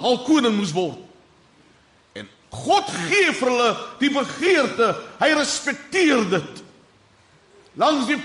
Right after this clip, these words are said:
pad word Saul ontrou aan God. En God neem 'n radikale besluit. God neem 'n besluit, en ons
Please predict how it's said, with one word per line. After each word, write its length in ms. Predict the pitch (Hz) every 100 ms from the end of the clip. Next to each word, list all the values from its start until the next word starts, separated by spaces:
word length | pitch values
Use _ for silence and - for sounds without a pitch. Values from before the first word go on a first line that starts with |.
| 311
pad 420 | 277 - - - 143
word 280 | 277 - -
Saul 400 | - 302 202 170 - - - -
ontrou 580 | 285 233 - - 302 285 262 -
aan 140 | 240 -
God. 360 | 254 208 - - - - _ _ _ - -
En 80 | 233
God 420 | - - 415 - 214
neem 240 | 302 359
'n 260 | 339 - 294
radikale 640 | 302 294 - 359 330 262 208
besluit. 540 | 220 - 226 - - - - - - - _ - -
God 300 | 381 403 220
neem 180 | 349 392
'n 140 | 381
besluit, 400 | 359 - 359 330
en 60 | 320
ons 160 | 302